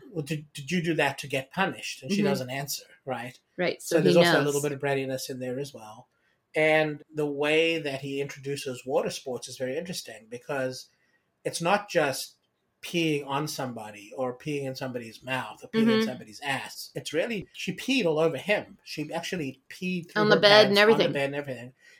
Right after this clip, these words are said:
Speaker 1: And he had to change the bed
Speaker 2: But I
Speaker 1: and
Speaker 2: wonder if
Speaker 1: change
Speaker 2: that's a control thing, 'cause, like, he basically caused that to happen.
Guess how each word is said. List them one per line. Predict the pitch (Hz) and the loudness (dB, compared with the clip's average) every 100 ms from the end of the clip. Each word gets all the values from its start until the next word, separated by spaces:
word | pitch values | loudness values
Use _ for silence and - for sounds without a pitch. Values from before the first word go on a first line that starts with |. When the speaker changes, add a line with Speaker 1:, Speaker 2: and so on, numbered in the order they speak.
| - | -12
Speaker 1:
And | 139 | -4
he | 147 | -4
had | |
to | 143 | -4
change | - 135 139 143 | -4 -4 -4 -4
the | 147 | -4
bed | 127 127 | -2 4
Speaker 2:
But | 247 | 4
I | 262 | 6
Speaker 1:
and | |
Speaker 2:
wonder | 269 294 311 | 6 6 4
if | - | 4
Speaker 1:
change | |
Speaker 2:
that's | 247 240 240 | 0 2 -2
a | |
control | 226 214 196 233 | 0 -2 0 -2
thing, | 226 185 | 0 -2
'cause, | 175 175 | -2 -2
like, | 170 - | -2 -2
he | - 240 233 233 233 226 220 - - - _ - 196 | -2 4 6 6 6 4 0 -8 -16 -20 _ 2 6
basically | 180 190 190 - 170 165 160 160 165 - _ - | 8 6 2 2 2 4 4 4 0 -4 _ -10
caused | - 190 156 151 | 2 2 4 2
that | 143 | 0
to | - | 0
happen. | 156 147 - - | -2 -2 -4 -12